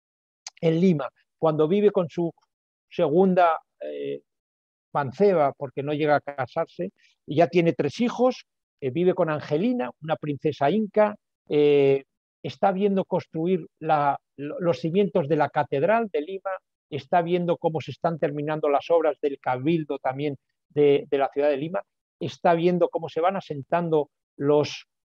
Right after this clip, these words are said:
eh, primeros pobladores en la ciudad de Lima, ve crecer ese,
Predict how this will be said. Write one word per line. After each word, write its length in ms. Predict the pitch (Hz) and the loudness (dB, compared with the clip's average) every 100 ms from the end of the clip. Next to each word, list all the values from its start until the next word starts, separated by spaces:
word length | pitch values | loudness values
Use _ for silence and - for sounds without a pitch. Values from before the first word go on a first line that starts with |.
| _ | _
eh, 240 | 143 135 131 | -4 -4 -4
primeros 500 | 165 135 147 180 170 | -6 -2 0 2 0
pobladores 760 | - 151 139 131 180 196 170 - _ _ | 0 -2 0 2 2 2 0 -2 _ _
en 140 | 135 | -6
la 100 | 143 | -4
ciudad 240 | 139 139 147 | -2 0 2
de 100 | 139 | 0
Lima, 260 | 143 156 - _ | -2 -8 -12 _
ve 260 | 123 165 - | -2 -2 2
crecer 480 | 147 135 156 147 - _ _ - | -2 2 2 2 -2 _ _ -10
ese, 420 | 139 170 156 | -6 -2 -2